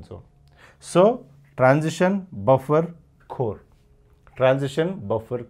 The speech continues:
కోర్. ఇంకో విషయం ఏంటంటే ట్రాన్సిషన్ జోన్ ఏదైతే ఉందో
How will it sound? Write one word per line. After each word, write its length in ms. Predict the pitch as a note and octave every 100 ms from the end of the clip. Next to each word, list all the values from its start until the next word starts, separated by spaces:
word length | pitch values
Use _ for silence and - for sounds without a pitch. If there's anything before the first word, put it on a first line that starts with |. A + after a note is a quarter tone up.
| -
కోర్. 160 | F2+ - _ _ _ - - _ F3+ G3
ఇంకో 160 | C#4 C4+
విషయం 180 | A3+ E3+
ఏంటంటే 340 | C#3+ B2 A2 D3 G3+ - _ _ - - - - - _ _ _ _ _ _ _ _ _ - _ _ F3+
ట్రాన్సిషన్ 640 | G3+ C4+ G#3+ A#3+ A#3 A#3+ D#3+
జోన్ 180 | G3 E3+
ఏదైతే 260 | D#3+ D#3+ C3+ C3
ఉందో 200 | C#3